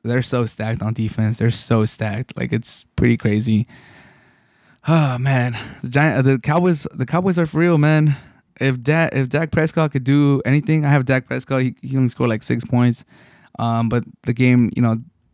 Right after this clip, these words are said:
didn't really dictated him to throw the ball. So it is what it is. Um, but if,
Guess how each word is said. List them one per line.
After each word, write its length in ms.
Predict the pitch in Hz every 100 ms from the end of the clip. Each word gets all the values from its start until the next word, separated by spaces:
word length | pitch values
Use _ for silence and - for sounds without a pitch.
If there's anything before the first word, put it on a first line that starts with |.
| -
didn't 240 | 135 127
really 240 | 120 117 113 - - _ _
dictated 480 | 123 113 120 117 117
him 140 | 113
to 100 | 110
throw 260 | 104 113 113
the 80 |
ball. 360 | 113 110 110 107
So 320 | - 104 101 - _ _ _ _ _
it 120 | - 127
is 140 | 113
what 160 | 117 113
it 100 | 117
is. 500 | 117 117 113 - - _ _ _ _ _ -
Um, 440 | 110 117 113 110
but 140 | 120
if, 260 | 120 117 110